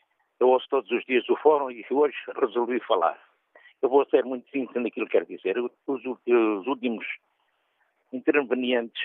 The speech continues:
deste fórum têm dito uma realidade. É a falta de civismo dos nossos condutores. A maioria não sabe o que é que andam a fazer. Um dos casos, nas escolas de condução, deviam avisar as pessoas, os condutores,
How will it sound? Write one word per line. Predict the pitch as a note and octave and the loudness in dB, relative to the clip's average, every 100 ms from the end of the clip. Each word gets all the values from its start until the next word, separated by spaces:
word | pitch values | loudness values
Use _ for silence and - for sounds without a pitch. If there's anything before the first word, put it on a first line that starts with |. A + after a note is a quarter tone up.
| - | -12
deste | G#2+ A2 - - | -4 -4 -4 2
fórum | D#3+ B2 F2+ _ _ _ _ _ _ _ _ - | 4 4 -4 _ _ _ _ _ _ _ _ -4
têm | C3 | -4
dito | A#2+ C3 B2 | -4 -6 -2
uma | B2 | 0
realidade. | A2+ A#2 A2+ G2+ F#2 F2 E2+ - - | 0 0 0 0 2 2 0 -8 -4
É | B2 | -2
a | - - | -4 -4
falta | D#3 - B2+ | -4 0 -4
de | - | -4
civismo | A#2 G2+ C3+ B2+ B2+ | -14 -12 -8 -8 -6
dos | A#2+ A#2+ | -8 -2
nossos | C3 - | -2 -2
condutores. | A#2+ F#2+ F2+ E2 - - _ _ _ _ _ C#3 | -4 -4 -4 -6 -8 -20 _ _ _ _ _ -2
A | C#3+ | 0
maioria | F3 F3+ C#3+ C3 E3 D#3+ D3+ | 0 0 0 0 0 2 2
não | D#3 D3 | 2 0
sabe | - D#3+ D#3 | 0 -2 -4
o | _ _ | _ _
que | |
é | B2+ | -10
que | |
andam | C3+ A#2 | -6 -4
a | |
fazer. | - F2+ D#2+ - _ _ _ _ | -2 -2 -6 -8 _ _ _ _
Um | G3 F3+ D#3 | -2 0 -4
dos | C#3 - | -6 -6
casos, | A#2+ F#2+ - - - _ _ _ _ D#3 | -2 -2 -4 -14 -18 _ _ _ _ -4
nas | D3+ | -4
escolas | - - C#3 A#2 | -4 -2 -2 -2
de | - | -2
condução, | E3 C3 D3 C#3 C3 | -2 0 0 -2 -4
deviam | C3+ D#3 D3+ | -2 2 2
avisar | A#2+ A#2 G#2 C3 | 0 -2 -2 -2
as | - | -8
pessoas, | - - A#2+ G2+ D3+ | -10 -2 0 0 -2
os | - | -2
condutores, | F3 C#3 A#2 - G3+ | -2 -2 -6 -4 -4